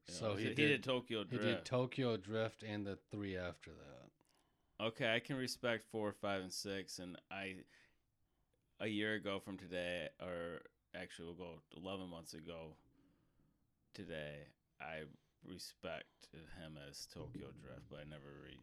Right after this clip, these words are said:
Speaker 2: really did. So, yeah,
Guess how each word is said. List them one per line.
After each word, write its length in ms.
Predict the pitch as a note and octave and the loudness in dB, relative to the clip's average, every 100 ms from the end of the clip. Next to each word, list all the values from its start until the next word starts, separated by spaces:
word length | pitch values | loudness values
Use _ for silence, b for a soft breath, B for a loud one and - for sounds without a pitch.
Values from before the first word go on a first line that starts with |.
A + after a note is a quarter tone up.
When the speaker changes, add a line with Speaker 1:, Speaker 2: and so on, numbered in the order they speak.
| - | -14
Speaker 2:
really 260 | D#2+ C#2+ C2+ | -12 -10 -12
did. 180 | - - - - B B B B | -14 -16 -18 -20 B B B B
So, 520 | - C3+ B2 A#2 G#2+ - - - - b b b b b b b b b b _ _ _ | 4 8 10 10 6 2 -20 -20 -18 b b b b b b b b b b _ _ _
yeah, 380 | C#3+ D3+ C3 | 8 12 12